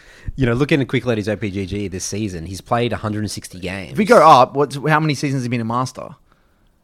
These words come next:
Speaker 2: He's been a master for one split. Look at
Speaker 1: Just,
Speaker 2: that,
Speaker 1: just
Speaker 2: one split.
Speaker 1: understanding your journey.
Speaker 2: I mean, he's just
Speaker 1: Grandmaster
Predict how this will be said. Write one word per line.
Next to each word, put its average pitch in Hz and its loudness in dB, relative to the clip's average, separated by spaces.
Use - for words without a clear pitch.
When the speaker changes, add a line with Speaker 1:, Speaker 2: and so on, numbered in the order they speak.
Speaker 2:
He's 160 -2
been 190 2
a 196 2
master 175 2
for 147 -2
one 147 -2
split. - -4
Look 113 -12
at 196 0
Speaker 1:
Just, 190 4
Speaker 2:
that, 127 -6
Speaker 1:
just 165 0
Speaker 2:
one 180 8
split. 160 6
Speaker 1:
understanding 147 4
your 113 2
journey. 95 -4
Speaker 2:
I 156 0
mean, 165 4
he's 160 0
just 156 2
Speaker 1:
Grandmaster 160 8